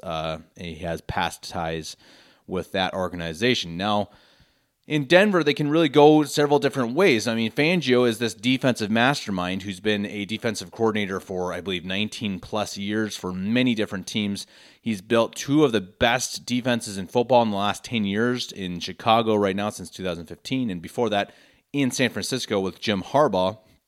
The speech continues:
And he, he's a guy who, who really fascinates me. He, he's kind of my leading candidate because he seems to be a total no-nonsense fella, a guy who doesn't take crap, who tells you exactly how he think it, how he thinks it is if you're,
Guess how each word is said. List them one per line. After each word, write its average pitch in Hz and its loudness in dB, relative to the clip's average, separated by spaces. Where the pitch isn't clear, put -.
And 120 -2
he, 135 -6
he's 160 -4
a 160 0
guy 175 4
who, 147 2
who 147 4
really 165 0
fascinates 135 2
me. 120 0
He, 123 -4
he's 165 -4
kind 160 -2
of 123 0
my 131 0
leading 113 -2
candidate 101 -4
because 104 -4
he 135 -2
seems 160 0
to 131 -8
be 127 4
a 104 4
total 147 4
no-nonsense 113 2
fella, 90 0
a - -8
guy 104 0
who 104 -2
doesn't 131 6
take 117 0
crap, 104 6
who 98 -4
tells 107 0
you 98 0
exactly 120 2
how 107 0
he 98 0
think 110 -2
it, - -6
how 110 0
he 92 -2
thinks 120 -2
it 101 -4
is 98 -2
if 98 -8
you're, 92 -4